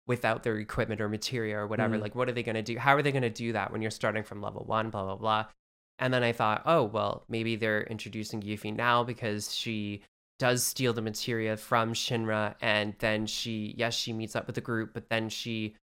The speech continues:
Speaker 1: takes their st-" it could happen earlier where they, she takes their stuff,
Speaker 2: Mm,
Speaker 1: and then
Speaker 2: for
Speaker 1: they
Speaker 2: sure.
Speaker 1: have to, like, chase her back to Wutai to get all their stuff back or something, or they're there for something else, and then I'm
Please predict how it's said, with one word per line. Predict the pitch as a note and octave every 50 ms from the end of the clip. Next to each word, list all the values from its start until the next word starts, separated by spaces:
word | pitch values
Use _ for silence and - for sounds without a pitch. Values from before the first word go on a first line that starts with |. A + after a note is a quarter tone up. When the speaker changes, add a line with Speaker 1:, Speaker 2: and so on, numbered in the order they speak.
| _ -
Speaker 1:
takes | - C3+ A#2+ A#2 - -
their | - - - -
st-" | - - - - -
it | - C#3 -
could | - E3 C#3
happen | C3+ - C3+ B2 - - A#2 G#2+ -
earlier | - A#2 B2 C#3+ D#3 E3+ F3 F3
where | E3 C#3 B2
they, | A#2+ A#2+ A#2+
she | - - - - - - - B2+
takes | - - A#2 - - - - -
their | - - -
stuff, | - - - - - E3 E3+ E3+ E3 - - - _ _ - C#3
Speaker 2:
Mm, | C3+ A#2+ A#2+ C#3+ D3+
Speaker 1:
and | A#2 A2
then | A2 A2 A2
Speaker 2:
for | G#2+ - A2
Speaker 1:
they | G#2+ G#2+
Speaker 2:
sure. | A2
Speaker 1:
have | G#2+ A#2 A2 A2 -
to, | - - A#2
like, | A2 G#2+ A2 G#2+
chase | - - B2 A2+ -
her | - A2+
back | G#2+ G#2+ G#2 A2 - -
to | - A2+ G2+
Wutai | G2+ G2+ G2+ - - C3+ C3 C3 C3
to | B2+ B2
get | - G2 G2+
all | -
their | - - A2
stuff | - - - - D3+ C#3 C#3+ C#3 -
back | - C3+ C3 C3 - C3+
or |
something, | C3+ C3+ C3+ B2 A#2+ B2+ B2 -
or | - - B2 B2 B2 B2 A#2+ A#2+ A#2 - - _ _ _ _ -
they're | B2 A#2+ A#2+
there | A#2 A#2 A2 G#2+ G#2+
for | - - A#2
something | - - G#2+ G#2+ G#2+ G#2 -
else, | - A2 A2 A2+ A2+ A2 - -
and | A2 G#2
then | G2+ G2+ G2+ G#2+ - -
I'm | A#2+ A2+ A2+ -